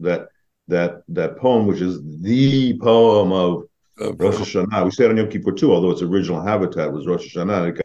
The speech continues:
Speaker 1: got, it got bounced over. Um, the Unetannah Tokef, Kedushat Hayom, Ki Hu Nora Vayov,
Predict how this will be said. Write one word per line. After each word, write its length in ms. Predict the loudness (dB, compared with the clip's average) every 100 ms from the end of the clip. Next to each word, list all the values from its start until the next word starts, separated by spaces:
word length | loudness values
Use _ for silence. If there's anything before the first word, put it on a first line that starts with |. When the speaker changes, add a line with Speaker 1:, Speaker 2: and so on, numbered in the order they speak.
| -6
Speaker 1:
got, 180 | -8 -8 _ _ _ -16
it 60 | -6
got 220 | -4 -2
bounced 300 | -2 -2 2
over. 480 | 4 4 0 -4 -12 _ _ _ _ _ -8
Um, 500 | -4 -2 -2 -4 -12 _ _ _ _ _ _
the 80 | -8
Unetannah 560 | -2 0 2 2 2 2
Tokef, 60 |
Kedushat 280 | -2 0 2
Hayom, 720 | 4 6 6 8 8 6 2
Ki 80 | 0
Hu 480 | 2 4 6 6 4
Nora 340 | 4 4 4
Vayov, 640 | 4 4 6 8 6 4